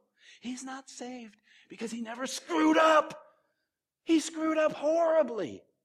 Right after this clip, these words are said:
many times over. He's saved because Jesus never screwed up. <laughs> And Jesus took his sin. And Jesus is here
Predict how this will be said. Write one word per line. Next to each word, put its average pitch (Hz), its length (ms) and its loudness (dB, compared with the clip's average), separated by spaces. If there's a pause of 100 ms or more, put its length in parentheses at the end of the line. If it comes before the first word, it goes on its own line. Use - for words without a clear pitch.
(880)
many 330 320 2
times 285 380 -6
over. 285 500 0 (1080)
He's 233 180 -20
saved 170 420 -8
because - 380 -20
Jesus 185 800 -12 (760)
never 95 280 -8
screwed - 320 -18
up. - 220 -18
<laughs> - 40 -20 (760)
And 95 200 -12
Jesus 185 840 -10 (280)
took - 180 -14
his 90 120 -14
sin. 76 300 -10 (800)
And 92 180 -14
Jesus 123 640 -8
is - 100 -18
here 87 340 -12